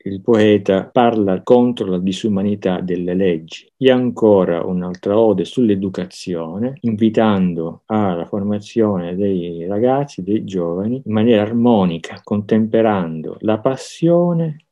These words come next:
e la ragione, riuscendo ad armonizzare gli aspetti più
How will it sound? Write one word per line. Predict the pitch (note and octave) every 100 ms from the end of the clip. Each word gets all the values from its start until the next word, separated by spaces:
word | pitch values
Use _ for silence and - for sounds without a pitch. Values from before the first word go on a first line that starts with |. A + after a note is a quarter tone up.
| _
e | A2+
la | G2 F2
ragione, | F2 E2 F2 E2+ - - _ _ _ _ _ -
riuscendo | G#2+ - C3 A2
ad | G2+
armonizzare | G#2+ G#2+ A2 G#2 F#2+ F2 D#2 - _ - _ _ _
gli | G#2
aspetti | G#2 - A2+ G#2+ - D#2+
più | _ G2+ F2+